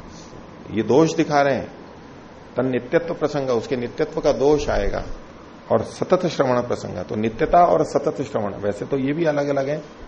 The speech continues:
लेकिन हाँ, तात्पर्य से आप दोनों को एक मान सकते हो, लेकिन अलग अलग कारण दिए हैं ना। दोनों जगह अलग-अलग दृष्टि से कथन किया गया है, अलग-अलग बातों को कहा गया है।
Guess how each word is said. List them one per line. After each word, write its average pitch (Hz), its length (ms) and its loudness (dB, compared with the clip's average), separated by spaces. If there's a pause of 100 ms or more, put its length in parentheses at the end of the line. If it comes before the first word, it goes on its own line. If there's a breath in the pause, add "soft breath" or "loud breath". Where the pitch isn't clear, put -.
(160)
लेकिन 127 220 -2
हाँ, 135 140 0
तात्पर्य 127 600 -2
से 117 120 -4
आप 113 120 2
दोनों 120 260 -2
को 120 60 0
एक 120 220 -2
मान 117 200 0
सकते 113 320 -4
हो, 90 80 -2 (420 loud breath)
लेकिन 135 180 0
अलग 131 240 4
अलग 143 220 0
कारण 139 280 2
दिए 147 160 0
हैं 190 100 -4
ना। 113 320 -12 (1800)
दोनों 120 300 4
जगह 160 260 4
अलग-अलग 151 680 2
दृष्टि 113 320 -4
से 160 160 0
कथन 127 360 0
किया 110 300 2
गया 104 200 4
है, 147 100 4
अलग-अलग 139 500 0
बातों 110 280 0
को 113 120 -2
कहा 92 260 -6
गया 87 140 -8
है। - 80 -12